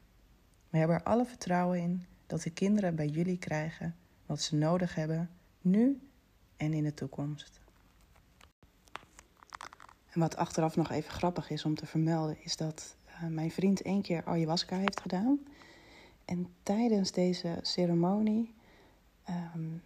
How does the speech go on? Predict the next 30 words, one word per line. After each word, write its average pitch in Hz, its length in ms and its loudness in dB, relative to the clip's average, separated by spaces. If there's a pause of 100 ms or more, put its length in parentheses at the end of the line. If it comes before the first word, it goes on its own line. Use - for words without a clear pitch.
(600)
kwam 202 240 4
hij 170 240 2
tot - 180 -6
het - 140 -12
inzicht, 190 540 2
of - 100 -10
heeft 160 220 -6
hij 165 140 -2
te 175 100 -2
horen 180 280 4
gekregen, 165 600 -6
dat, 170 400 -8 (140)
ehm, 175 280 -8 (320)
zijn 185 420 4
kinderen 180 640 2
niet 175 220 4
zijn 156 240 0
kinderen 156 400 0
zijn, 160 440 -2 (440)
maar 156 140 -2
dat 156 320 -2
ze, - 300 -2 (200)
hij 165 240 2
slechts - 340 -2
hier 185 200 4
is 165 120 0
om 165 120 0
ze 165 100 -4
te - 120 -10
begeleiden. 151 640 -2